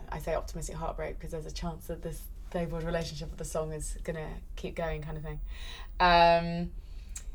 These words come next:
and, but yeah, it's, it's nostalgic. It's really, really nostalgic, and I think that, uh, in terms of the lyric as opposed to the actual feel of the song, and I think, um, it's, it's one of those songs again that's, that's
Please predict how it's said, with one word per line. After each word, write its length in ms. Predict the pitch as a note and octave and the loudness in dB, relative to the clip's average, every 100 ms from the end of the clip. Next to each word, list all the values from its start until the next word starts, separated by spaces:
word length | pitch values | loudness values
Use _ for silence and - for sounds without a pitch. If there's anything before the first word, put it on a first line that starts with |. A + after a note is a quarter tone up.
| - - - - - - F3 | -10 -12 -12 -12 -12 -2 4
and, 220 | F#3 F#3+ | 4 4
but 100 | G3+ | 10
yeah, 300 | A3 G#3+ - F#3+ | 10 10 6 0
it's, 240 | F3+ - - | 0 -4 4
it's 180 | F#3+ G3+ | 4 6
nostalgic. 920 | F#3+ A3 G3+ F#3+ F3 - - - - | 2 6 6 6 2 0 -2 -10 -8
It's 160 | F3+ F#3 | -8 0
really, 300 | F3+ F3 E3+ | 2 4 4
really 280 | E3+ E3+ E3 | 2 2 0
nostalgic, 500 | D#3+ - E3+ D#3 D3 | -2 2 4 4 -2
and 80 | D#3 | -6
I 40 | |
think 180 | D#3+ D#3 | -6 -4
that, 160 | - - | -6 -4
uh, 480 | E3 D#3+ D#3 F3 - - - F3 | 0 0 0 -2 -4 -8 -6 -2
in 160 | F3 | 0
terms 260 | F3 E3+ D#3+ | 0 -2 -2
of 80 | D#3 | -2
the 80 | |
lyric 420 | D#3 E3 D3 - - | 2 4 4 2 -6
as 120 | D#3+ | -8
opposed 340 | D#3 D3+ D3 | -4 -4 -2
to 80 | D#3 | -4
the 100 | D#3 | -4
actual 280 | D#3+ - D3 | -4 -4 -6
feel 240 | E3 D#3 | -4 -2
of 80 | D3 | -2
the 80 | D3+ | -6
song, 320 | - D#3 - | -6 -6 -4
and 100 | E3+ | -6
I 40 | |
think, 340 | D3 - - - | -4 -4 -6 -6
um, 360 | D#3 D#3 D#3 D#3 - - - - - - - - - - | -4 -4 -6 -8 -10 -8 -10 -8 -10 -10 -10 -12 -12 -6
it's, 280 | E3 - - - - | -6 -4 -6 -6 -2
it's 260 | E3+ - - | -2 -2 0
one 140 | E3+ | 2
of 40 | |
those 160 | E3 D#3 | 2 0
songs 240 | E3 D#3+ | -4 -4
again 220 | E3 E3 D#3+ | -6 -6 -6
that's, 240 | - - - | -8 -10 -8
that's 500 | F#3 - - - | -8 -8 -10 -8